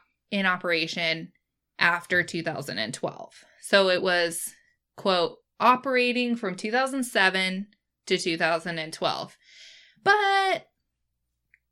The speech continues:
really, it was just renamed and placed under a different department. So the program effectively was just renamed to the Unidentified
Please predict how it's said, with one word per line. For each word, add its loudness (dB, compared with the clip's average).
really, 2
it 2
was -2
just -2
renamed 0
and 0
placed -2
under 2
a 0
different 0
department. -2
So 6
the 0
program 2
effectively 2
was 0
just -4
renamed -2
to -2
the -8
Unidentified 0